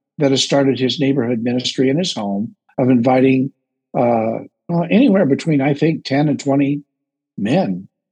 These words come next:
uh, that he meets walking the dog around the neighborhood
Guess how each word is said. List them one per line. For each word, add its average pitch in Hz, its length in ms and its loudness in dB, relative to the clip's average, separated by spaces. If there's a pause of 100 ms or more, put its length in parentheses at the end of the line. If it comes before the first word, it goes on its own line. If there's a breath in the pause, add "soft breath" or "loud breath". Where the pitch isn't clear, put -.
(600)
uh, 107 300 -6 (100)
that 117 140 0
he 131 120 2
meets 123 560 0
walking 131 400 0
the 127 80 0
dog 175 360 0
around 135 260 -4
the 147 80 -4
neighborhood 143 580 -6